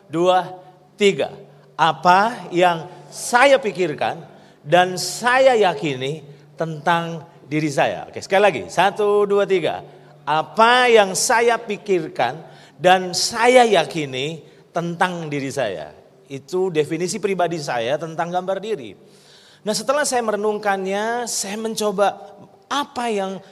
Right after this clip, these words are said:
saya menemukan tentang isu gambar diri dalam, dalam Alkitab. Dan saya teringat akan peristiwa ini, saudara. Kalau Bapak Ibu Saudara melihat di dalam Injil Yohanes pasal yang pertama ayat yang kesembilan belas sampai yang kedua puluh tiga,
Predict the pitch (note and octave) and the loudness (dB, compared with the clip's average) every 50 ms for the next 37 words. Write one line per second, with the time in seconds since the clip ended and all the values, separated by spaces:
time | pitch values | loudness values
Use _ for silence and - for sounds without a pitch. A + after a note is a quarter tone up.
0 | - - - - B3 A#3 A3+ A3 G#3+ A3 B3+ C4+ C4 - G#3+ F#3 F3+ E3 F3+ F3+ | -20 -12 -8 -4 -2 -2 0 0 0 2 0 0 0 0 -4 -4 -4 -4 -8 -6
1 | F3 F#3 F#3 G3 F#3+ F3+ G#3+ F#3 G3 F#3 F#3 F#3+ F3+ F3+ G3 G3+ F3 E3+ D#3+ D#3 | -4 -4 -4 -4 -4 -4 -2 0 0 2 2 0 0 0 -2 -2 -2 -2 -2 -2
2 | D3 D3+ C3+ D3 C#3+ C#3 C#3+ C3+ C#3 C#3 - F#3+ F#3 - G2 - - - - _ | -4 -4 -2 -4 -4 -4 -4 -8 -10 -6 -6 -8 -8 -8 -12 -14 -14 -20 -20 _
3 | _ _ _ _ _ _ _ _ _ _ _ _ _ _ _ - F3 F#3+ G3 A#3 | _ _ _ _ _ _ _ _ _ _ _ _ _ _ _ -10 -8 -8 -4 -4
4 | C4 B3+ A#3 G#3 G#3 G#3+ G#3 F#3+ E3 D3 - - - - _ _ - D#3 D3 F#3+ | -2 -2 -2 -2 -2 -2 -2 -2 -4 -6 -8 -20 -20 -20 _ _ -16 -12 -8 -8
5 | F#3 F3+ F3 F3+ F3 D3+ - F#3 E3+ E3 - E3 D3 A2+ G#2+ G#2 G#2 F#2+ G2+ F#2 | -8 -6 -6 -6 -6 -6 -4 -4 -2 -2 -2 -4 -4 -6 -8 -10 -10 -8 -10 -10
6 | E2+ E2+ E2+ - - _ _ _ _ _ _ _ _ _ _ _ _ _ _ _ | -10 -12 -16 -20 -20 _ _ _ _ _ _ _ _ _ _ _ _ _ _ _
7 | _ _ _ - _ _ _ - _ _ _ _ _ _ _ _ - D#3 F3 G3+ | _ _ _ -20 _ _ _ -20 _ _ _ _ _ _ _ _ -6 0 0 0
8 | F#3 E3+ - - E3 G3+ A3 A#3 B3 G#3+ A#3 - A3+ G3+ A3+ A3+ A#3 A3+ G#3+ G#3 | 0 -2 -6 0 2 2 4 4 2 0 0 -2 0 4 4 4 4 4 2 2
9 | G#3 A3 G#3+ G#3 F#3+ F#3+ F3+ F#3 F3+ F3 F3 F3 F3 D#3+ E3+ D#3 D3+ D3+ C#3+ D#3+ | 4 6 6 4 4 2 2 2 2 2 2 0 -2 -2 -2 0 0 0 0 0
10 | F#3 F#3 F3+ F3 - - F3 D3 - D3+ C#3 C#3 C#3 - C3+ C3 D3 D#3+ E3+ E3+ | 0 0 0 -2 -2 -2 -4 -4 -4 -4 -4 -4 -4 -6 -8 -4 -2 -2 -2 -2
11 | E3 E3 D3 D3 D3 C#3 C#3+ D3 C#3+ C3+ C3+ - D#3 C#3 C3 C3 B2 B2 B2 C3 | -4 -4 -4 -4 -4 -6 -6 -8 -10 -8 -8 -8 -8 -8 -6 -6 -6 -4 -2 -2
12 | C#3 D3+ E3 - - - C3 B2 B2+ A#2+ B2+ B2+ A#2+ B2 A#2 A2+ A2+ A2 G#2+ A#2 | 0 0 -2 -2 -6 -8 -8 -8 -8 -8 -8 -10 -12 -12 -10 -8 -10 -10 -10 -12
13 | A2+ G#2 E3 E3+ C#3 A2 G#2 F2 F2+ F#2+ G#2+ A#2+ A2+ | -14 -12 -12 -12 -10 -10 -12 -12 -12 -14 -16 -18 -20